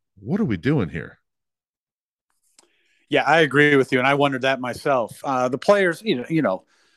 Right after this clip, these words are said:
Speaker 2: the players obviously see what's going on, you know, better and more so than we do. And everyone in that stadium was wondering why Shrout wasn't going back out there.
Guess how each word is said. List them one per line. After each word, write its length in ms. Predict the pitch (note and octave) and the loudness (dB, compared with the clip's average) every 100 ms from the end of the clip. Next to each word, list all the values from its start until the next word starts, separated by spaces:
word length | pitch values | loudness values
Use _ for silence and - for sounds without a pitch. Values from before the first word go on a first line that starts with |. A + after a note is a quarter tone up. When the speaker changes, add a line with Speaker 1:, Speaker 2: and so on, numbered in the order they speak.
| _ _ _ _ _ _ | _ _ _ _ _ _
Speaker 2:
the 60 | - | -4
players 320 | E3+ D#3+ C#3 | -2 -2 -2
obviously 460 | C#3 C3+ - C3 | -4 -4 -10 -14
see 200 | A2+ C#3 | -12 -8
what's 240 | B2+ B2+ - | -6 -6 -6
going 320 | C3 C3+ B2+ | -4 -4 -4
on, 420 | B2+ B2+ C3 C3 - | -6 -6 -8 -10 -14
you 100 | A#2+ | -10
know, 100 | B2 | -4
better 420 | B2 C3+ B2+ - _ _ _ _ _ | 0 2 0 -2 _ _ _ _ _
and 140 | B2 A#2+ | -8 -2
more 220 | C3+ C#3 | 0 0
so 260 | - C#3+ | 0 0
than 180 | C3+ C#3+ | 0 -2
we 160 | C#3+ C#3+ | 0 0
do. 300 | A2 G2 F#2+ - | 0 -6 -10 -10
And 420 | B2 A#2 A#2+ B2+ | -6 -4 -4 -2
everyone 380 | D#3 E3 D3+ C#3+ | -2 0 0 0
in 80 | |
that 180 | C#3+ C3+ | -2 -4
stadium 520 | - D3 C#3+ B2+ A#2 | -4 -2 0 -2 -4
was 180 | A#2 A2 | -8 -8
wondering 360 | B2 B2+ B2 A#2 | -6 -4 -6 -4
why 180 | B2 A#2 | -4 -2
Shrout 340 | - B2 A#2+ | 0 0 0
wasn't 240 | B2 A#2+ | -4 -6
going 220 | B2 A#2+ A#2+ | -6 -6 -2
back 220 | B2+ B2 | -2 -2
out 220 | C3 C#3+ | -4 -4
there. 260 | B2 A#2+ B2 | -4 -4 -4